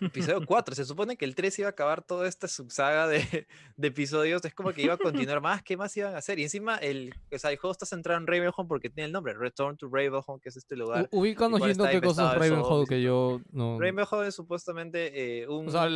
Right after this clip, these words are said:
Speaker 2: la
Speaker 1: lugar,
Speaker 2: ciudad
Speaker 1: pueblo,
Speaker 2: principal,
Speaker 1: eh,
Speaker 2: entre comillas, Citadel once, ¿no?
Speaker 1: Ciudad diecisiete.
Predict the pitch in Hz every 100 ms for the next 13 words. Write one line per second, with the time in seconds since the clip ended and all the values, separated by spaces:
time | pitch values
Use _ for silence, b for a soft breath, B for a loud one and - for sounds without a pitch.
0 | 156 147 139 143 151 165 143 143 139 143
1 | 147 - 151 180 185 170 139 151 180 -
2 | 147 127 131 131 131 127 147 131 104 -
3 | 113 131 190 - 147 147 147 135 - 131
4 | - 110